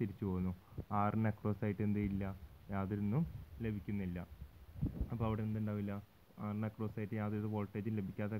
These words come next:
കാരണം അവിടെ എന്ത് ചെയ്യില്ല? ആ പോസിറ്റീവ് ഭാഗം, ആ, ഔട്ടിൽ ലഭിക്കില്ല. കാരണം ഈ ഡയോഡ് ഫോർവേഡ് ബയാസിലായിരിക്കും. അത് കാരണം നമ്മൾ കൊടുക്കുന്ന വോൾട്ടേജൊക്കെ അതുവഴി എന്ത് ചെയ്യുന്നു? കടന്നു പോകുന്നു. ഇതാണ് ഇത് പോസിറ്റീവ് ഷണ്ട് ക്ലിപ്പർ സർക്യൂട്ട് എന്ന് പറയുന്നത്.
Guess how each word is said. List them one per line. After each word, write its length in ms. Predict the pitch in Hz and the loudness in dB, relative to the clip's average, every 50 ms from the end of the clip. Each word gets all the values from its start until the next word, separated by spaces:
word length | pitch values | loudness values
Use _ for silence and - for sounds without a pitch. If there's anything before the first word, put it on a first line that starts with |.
| 107 | 0
കാരണം 320 | 101 98 98 101 110 147 147 147 - - - | 0 0 0 0 0 0 0 -2 -6 -12 -8
അവിടെ 240 | 107 104 101 98 110 107 | -6 -4 -4 -2 -2 -2
എന്ത് 120 | 101 101 | 0 0
ചെയ്യില്ല? 220 | 101 98 98 98 98 98 - - - - - - | 0 0 0 -2 -4 -4 -8 -12 -20 -20 -14 -8
ആ 40 | 110 | -8
പോസിറ്റീവ് 580 | 104 95 104 101 98 92 - - - 110 - 156 180 180 - - - - - - - - 107 | -4 -4 -2 -2 -4 -4 -6 -4 -2 0 0 0 0 -2 -6 -14 -20 -20 -20 -14 -8 -4 -2
ഭാഗം, 280 | 104 95 95 95 117 151 165 - - - - - | 0 0 0 0 -2 -2 -4 -6 -10 -16 -8 -4
ആ, 40 | 110 107 104 104 98 | -2 -2 -2 0 -2
ഔട്ടിൽ 220 | 98 92 - 104 120 160 165 - - - | -2 -2 -2 -2 -2 -2 -4 -6 -6 -2
ലഭിക്കില്ല. 360 | 117 110 101 - - 98 92 92 92 - | -2 -2 0 0 0 0 0 -2 -2 -2
കാരണം 260 | 98 101 101 107 110 110 | -2 -2 -2 -2 0 0
ഈ 20 | 104 104 | 0 2
ഡയോഡ് 320 | 104 101 98 101 104 104 110 - | 2 2 2 2 2 0 0 -2
ഫോർവേഡ് 340 | 107 101 101 104 101 101 104 | -2 -2 0 0 0 0 0
ബയാസിലായിരിക്കും. 600 | 104 101 101 92 - 110 104 98 95 - 113 120 | 0 0 -2 -2 -2 -2 -2 -2 -2 -2 -4 -2
അത് 80 | 110 101 98 | -2 0 0
കാരണം 180 | 98 101 107 110 104 | 0 0 0 0 0
നമ്മൾ 120 | 101 104 107 107 | 0 0 0 0
കൊടുക്കുന്ന 300 | 101 104 - - 110 110 | -2 -2 -2 0 0 0
വോൾട്ടേജൊക്കെ 480 | 107 104 101 - 107 104 104 - 151 180 - - - - - - - - | 0 0 0 -2 -4 -4 -2 -2 -2 -2 -2 -6 -20 -20 -20 -10 -2 2
അതുവഴി 280 | 107 107 107 107 104 104 101 | 2 4 6 6 6 4 4
എന്ത് 100 | 101 101 | 6 4
ചെയ്യുന്നു? 220 | 101 101 98 101 101 101 - - - - - - | 4 4 4 0 -2 -4 -8 -14 -14 -14 -6 0
കടന്നു 300 | - 110 104 104 104 104 95 | 2 2 4 6 4 4 4
പോകുന്നു. 340 | 98 95 90 90 90 90 90 90 - - - - - - - - - 135 | 4 4 4 4 4 4 2 2 -2 -6 -18 -18 -18 -12 -4 0 2 2
ഇതാണ് 280 | 123 131 123 117 117 113 110 | 4 4 2 2 2 2 2
ഇത് 120 | 101 104 104 101 - - - - - | 2 0 -2 -4 -6 -10 -18 -10 -2
പോസിറ്റീവ് 520 | - 113 113 107 - 117 - - 123 123 117 - | 2 4 4 4 2 0 0 4 4 4 4 4
ഷണ്ട് 300 | - 107 101 101 98 92 131 147 147 - - - | 4 4 4 4 4 4 4 2 2 0 -6 0
ക്ലിപ്പർ 280 | - 117 107 - - 110 95 - | 4 4 6 6 6 2 4 4
സർക്യൂട്ട് 320 | 101 95 95 104 95 - | 2 2 2 0 2 4
എന്ന് 120 | 101 95 95 92 | 4 4 6 6
പറയുന്നത്. 340 | 90 92 90 87 87 90 | 6 6 4 6 4 4